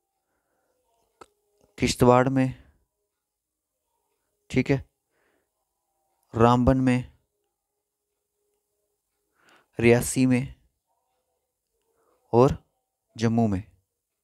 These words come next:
अखनूर वाली साइड, ठीक है। एक, दो, तीन, चार, पाँच, तो पांच ऐसी, अ, डिस्ट्रिक्ट है जम्मू कश्मीर की जहाँ पे हमें चेनाब रिवर का फ्लो देखने को मिलता है। Which of the following soil is not found in Jammu and Kashmir?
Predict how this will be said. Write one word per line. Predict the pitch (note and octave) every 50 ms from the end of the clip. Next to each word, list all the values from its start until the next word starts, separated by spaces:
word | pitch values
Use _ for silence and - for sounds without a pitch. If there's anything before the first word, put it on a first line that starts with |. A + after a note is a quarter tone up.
| _ _ _ _ _ _ _ _ _ _ -
अखनूर | - - - B2+ A#2 A#2
वाली | A#2 A2 G2+ G2+
साइड, | F#2 - F#2 F2+ - - - - _ _ _ _ _ _ _ _ _ _ _ _ _ _ _ -
ठीक | - C#3
है। | D#3+ D3 - - _ _ _ - - - - _ _ _ -
एक, | B2+ C3+ D3 - -
दो, | D3 C3+ - A#2+ A#2 A#2+ C3
तीन, | C3 - - A#2 A#2+ B2+ C#3 D3+ D3 -
चार, | - A2+ G2 F2+ E2+ - - -
पाँच, | - A2+ G2+ E2+ - - - - _ _ _ - _ - -
तो | C#3
पांच | B2+ - - A2 A2 B2+ D#3 E3+ D#3+ -
ऐसी, | D#3 C#3+ - - D3+ C#3+ D3 - - _ -
अ, | - G#2 G2+ G2+ G#2+ G#2 - - - - _ -
डिस्ट्रिक्ट | - A2 A2+ - - D3+ C3+
है | C#3
जम्मू | C3+ C3+ C3
कश्मीर | B2+ C#3 A#2+ B2 C3 C3 B2
की | - D#3+
जहाँ | D3+ C3+ B2 A2 G#2+
पे | G#2 B2
हमें | A#2 A2+ B2+
चेनाब | C3 - A#2+ A2+ G#2 G#2+ G2+
रिवर | G#2 G#2 G2
का | G#2+ - B2+
फ्लो | A#2+ - G#2 G2+ G2
देखने | F#2 G2 - - G#2
को | G2+ A#2
मिलता | A#2 G2+ F#2+ - -
है। | - - _ _ _ _ - - - - _ _ _ _ _ _ _ _ _ _ -
Which | B2 - D#3 D3+
of | D#3+ F#3
the | F3+ -
following | E3+ D#3 D#3 F#3 F#3 - -
soil | E3 D#3+ D#3+ E3+ D#3+
is | - C#3+ C#3
not | C#3+ D3 C#3 -
found | C#3+ C#3 C#3 C#3+ C#3+
in | B2+
Jammu | B2+ A#2 B2+ C3
and | B2 -
Kashmir? | A#2 - - G#2 G2 F2+ -